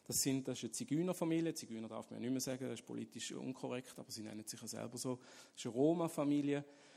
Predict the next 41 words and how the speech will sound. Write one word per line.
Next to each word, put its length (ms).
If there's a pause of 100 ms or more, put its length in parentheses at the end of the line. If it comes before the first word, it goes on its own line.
(320)
wo, 280
äh, 480
wo 140
kein 220
Geld 300
hat. 300 (1700)
Dann 140
hat 160
der 80
Arzt 260
gesagt, 220
„Ja, 120
aber 200
wenigstens 720
kaufen 420
wir 120
ihm 120
die 220
Medikamente, 800
damit 320
es, 180
damit 260
es 80
ihm 60
besser 320
geht.“ 100
Und 180 (120)
dann 120
haben 80
sie 100
gesagt, 180
„Auch 160
das 220
können 120
wir 80
uns 180
nicht 120
leisten.“ 420 (300)
Sind 240
wieder 220
heim 280